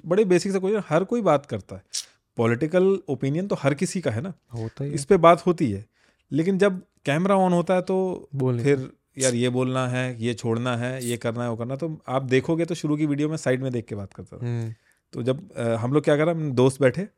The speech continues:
Speaker 1: और पूरा रिकॉर्ड किया, उसमें से कट कट करके किया। लेकिन
Speaker 2: हम्म।
Speaker 1: कोविड आ गया, तब दोस्त भी कितनी बार बुलाओगे?
Speaker 2: बुलाओगे।
Speaker 1: तो
Speaker 2: हाँ।
Speaker 1: वीडियो डालनी है, तो फिर मैंने बिना हटा के भी बात करी। फिर धीरे-धीरे मैंने कहा कैमरे के सामने ही बात करते हैं, एक्सप्लेनेटरी वीडियोज़ है। तो इस तरीके की, इस तरीके से स्टार्ट किया था मैंने वीडियो।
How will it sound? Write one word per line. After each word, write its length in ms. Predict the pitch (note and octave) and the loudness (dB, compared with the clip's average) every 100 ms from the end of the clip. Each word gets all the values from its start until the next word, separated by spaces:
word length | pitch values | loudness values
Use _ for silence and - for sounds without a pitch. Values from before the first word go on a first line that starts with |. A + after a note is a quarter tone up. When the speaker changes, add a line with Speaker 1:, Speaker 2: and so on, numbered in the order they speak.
| _ _ _ _ _ _ _ | _ _ _ _ _ _ _
Speaker 1:
और 560 | A#2+ A2 A2 G#2+ G#2 - _ - | -6 -4 -4 -4 -10 -14 _ -4
पूरा 180 | C3+ C#3 | 4 4
रिकॉर्ड 340 | B2+ B2 B2+ | 4 4 2
किया, 140 | C3 E3+ | 2 -2
उसमें 200 | C#3+ B2 | -2 -4
से 120 | C#3 | -2
कट 220 | B2+ A2+ | -2 -2
कट 160 | B2+ - | -4 -4
करके 280 | A#2+ A#2 | -6 -6
किया। 220 | G#2 G2 F#2+ | -10 -12 -14
लेकिन 220 | - A#2 | -8 -8
Speaker 2:
हम्म। 100 | A#2 | 2
Speaker 1:
कोविड 280 | C#3 D3+ D3+ | 4 6 6
आ 80 | |
गया, 120 | D3 D3+ | 6 4
तब 140 | E3 | 2
दोस्त 320 | C3 C3+ C3+ - | 2 0 0 -10
भी 60 | |
कितनी 300 | E3 D3+ D#3 | -8 -6 -2
बार 180 | C#3+ C3+ | 0 2
बुलाओगे? 300 | A#2 G#2+ G#2+ | 2 2 2
Speaker 2:
बुलाओगे। 340 | G#2+ G#2+ G#2+ | 0 -2 -6
Speaker 1:
तो 220 | A2 _ B2 | -10 _ 4
Speaker 2:
हाँ। 100 | C3 | 6
Speaker 1:
वीडियो 220 | B2+ C#3+ | 6 6
डालनी 380 | B2 B2 C#3 D3 | 6 6 2 0
है, 260 | C#3 C#3 _ _ - _ _ | -2 -8 _ _ -20 _ _
तो 80 | C#3 | -2
फिर 100 | D#3 | 0
मैंने 180 | E3+ | 0
बिना 220 | G#3 E3+ C#3+ | 0 0 0
हटा 280 | C#3 D3+ | 6 8
के 100 | D#3 | 8
भी 100 | D#3+ | 6
बात 240 | C3+ A2 G#2 | 6 2 0
करी। 180 | G2 G2 | -10 -14
फिर 240 | _ F3 | _ -8
धीरे-धीरे 500 | C#3+ D3 D#3+ D3 D3 | 0 2 4 2 0
मैंने 180 | C#3+ C#3 | -2 -4
कहा 100 | C#3+ | -4
कैमरे 320 | B2+ A#2+ B2+ | -2 -2 -2
के 60 | C3 | -4
सामने 280 | A#2+ A2+ | -4 -4
ही 60 | A#2+ | -2
बात 200 | A#2 A2 | -4 -6
करते 240 | A2 G#2+ | -10 -8
हैं, 20 | A#2+ | -10
एक्सप्लेनेटरी 420 | - A#2 G#2 A#2 | -6 -6 -4 -6
वीडियोज़ 320 | A2 G#2+ G#2+ | -4 -6 -8
है। 60 | C#3 | -12
तो 420 | _ _ _ - | _ _ _ -14
इस 120 | - | -6
तरीके 260 | D#3 D3+ D3+ | 0 2 0
की, 260 | D3+ D#3+ - | -2 -8 -4
इस 140 | D#3 | 0
तरीके 260 | F3 E3+ E3+ | 4 4 6
से 100 | F3 | 2
स्टार्ट 300 | E3 A#2+ A2+ | 4 2 2
किया 140 | A2 | -4
था 120 | G#2 | -4
मैंने 200 | G2+ F#2+ | -8 -8
वीडियो। 200 | F2+ F2+ | -12 -16